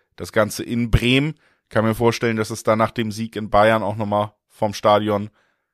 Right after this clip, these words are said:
ja, äh, gute Laune direkt zum Anpfiff gibt für alle Spieler. Dann sind wir gespannt, ob dieser Positivlauf sich vielleicht fortsetzen kann.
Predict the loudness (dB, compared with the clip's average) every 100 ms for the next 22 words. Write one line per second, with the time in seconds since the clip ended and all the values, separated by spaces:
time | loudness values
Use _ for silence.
0 | _ _ _ -12 -10 -6 -6 -4 0 2
1 | 4 2 2 -2 -6 _ -6 -6 -6 -10
2 | -6 -4 -4 -6 -8 -12 -16 -10 -8 -4
3 | -4 -6 -8 0 0 0 _ _ _ _
4 | _ -8 -4 -2 -2 0 4 4 2 -6
5 | -4 -4 -4 -6 -8 -10 -6 -4 -4 -8
6 | -8 -8 -2 0 -2 -6 -16 -20 -20